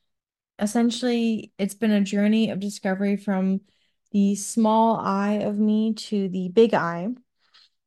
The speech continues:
and its ever unfolding experience. And when I <laughs> say the big I, I'll explain more with later stages, but right now I'm just gonna focus on the small I, which is the focus on really the self and just your small perspective as you,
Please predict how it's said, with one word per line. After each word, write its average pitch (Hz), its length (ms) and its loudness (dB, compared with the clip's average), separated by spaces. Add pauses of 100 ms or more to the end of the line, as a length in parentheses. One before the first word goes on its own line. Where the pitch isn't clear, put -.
(180)
and 196 180 4
its 202 240 0
ever 208 260 2
unfolding 202 580 -2
experience. 180 880 -8 (720)
And 214 100 6
when 214 140 8
I 240 80 8
<laughs> - 0 -
say 214 240 -4
the 233 80 4
big 214 240 0
I, 185 400 -2
I'll 196 240 2
explain 214 400 0
more 196 240 2
with 196 160 -2
later 185 240 -2
stages, 175 540 -6
but 180 200 2
right 202 160 6
now 214 160 2
I'm 208 120 0
just 190 120 -8
gonna 190 220 -4
focus 185 360 -4
on 165 140 -4
the 180 60 -6
small 240 400 2
I, 185 400 2 (840)
which 208 200 -2
is 202 140 0
the 208 100 0
focus 202 420 0
on 175 560 0
really 190 300 2
the 170 160 -4
self - 600 -2
and 190 180 -2
just 185 460 -2 (600)
your 196 280 2
small 185 800 2
perspective 175 760 -2
as 165 360 -4
you, 180 380 -2